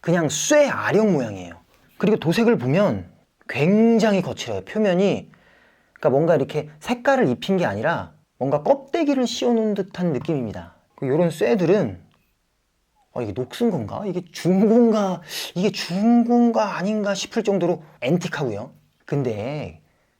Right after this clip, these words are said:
그 오랜 세월을 보관해놨으면 좀 녹슬어도 상관없어. 그렇다고 얘가 녹스-, 녹슬었다는 게 아니고요. 그래도 상관없다라는 뜻입니다.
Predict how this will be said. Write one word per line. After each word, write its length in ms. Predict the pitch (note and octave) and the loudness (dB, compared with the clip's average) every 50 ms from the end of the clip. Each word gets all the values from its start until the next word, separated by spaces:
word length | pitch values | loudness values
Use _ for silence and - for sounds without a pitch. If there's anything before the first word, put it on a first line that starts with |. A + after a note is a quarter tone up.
| _ _ | _ _
그 240 | - - - - A3 C4+ | -12 -10 -4 0 2 4
오랜 440 | C#4+ G#3+ D3 C3+ C#3 F3 F3+ E3 | 4 4 4 2 2 2 0 0
세월을 360 | D3+ - F3 F#3 F3+ D#3 D3+ D3+ | -2 -2 -4 -4 -2 -4 -4 -8
보관해놨으면 840 | C3+ A2+ D3+ C#3+ D3 C3 F#2+ - - A2+ C3+ F3 F3 B2 G2 - _ _ | -8 -8 -6 -6 -6 -8 -10 -10 -8 -8 -6 -6 -6 -8 -12 -16 _ _
좀 300 | - - - A2 E2+ - _ _ _ _ _ _ _ _ | -6 -6 -6 -6 -8 -14 _ _ _ _ _ _ _ _
녹슬어도 420 | _ A#2+ C3 - - E3 E3 - - | _ -8 -8 -8 -6 -8 -6 -6 -6
상관없어. 500 | - E3 G3+ F3 G#2 G2 - - F#2 - _ | -8 -6 -6 -6 -6 -8 -12 -18 -18 -18 _
그렇다고 240 | - - - D#3+ A#2+ | -16 -10 -6 -4 -4
얘가 120 | A#2+ C#3+ | -2 -2
녹스-, 240 | A2+ A2+ - - - _ _ _ | -4 -6 -8 -10 -20 _ _ _
녹슬었다는 520 | - A2 B2+ B2+ - D#3 D#3 D3+ D3 D#3 D3+ | -8 -6 -6 -6 -6 -8 -6 -4 -6 -4 -4
게 60 | A#2+ | -4
아니고요. 480 | - - A#2+ C#3+ C#3 A2 G2 G#2+ A#2+ - | -4 -4 -4 -4 -4 -6 -6 -8 -12 -12
그래도 260 | - C#3 A2+ A2+ A#2+ | -10 -10 -8 -8 -10
상관없다라는 1120 | - - A2+ A2+ A#2+ D#3 C#3+ - - _ - - - D3 A#2+ - - _ _ G2 G2+ F#2+ F#2 | -10 -10 -12 -10 -10 -10 -10 -12 -16 _ -12 -8 -6 -6 -6 -8 -12 _ _ -14 -14 -14 -12
뜻입니다. 420 | A#2+ A#2 - C#3 A2+ - - - | -14 -10 -10 -10 -10 -10 -14 -18